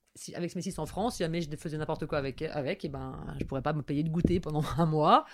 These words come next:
Euh, pareil, euh, à partir de mes quinze ans, euh, elle, elle me disait, je, je, j'accepte de te payer trente francs de, de téléphone, euh, sur deux mois. C'est, les factures étaient sur deux mois à l'époque. Je sais pas si c'est encore le cas.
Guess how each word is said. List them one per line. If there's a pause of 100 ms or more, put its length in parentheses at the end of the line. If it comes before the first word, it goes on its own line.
(540)
Euh,
pareil,
euh,
à
partir
de
mes
quinze
ans,
euh,
elle,
elle
me
disait,
je,
je,
j'accepte
de
te
payer
trente
francs
de,
de
téléphone,
euh,
sur
deux
mois.
C'est,
les
factures
étaient
sur
deux
mois
à
l'époque. (320)
Je
sais
pas
si
c'est
encore
le
cas.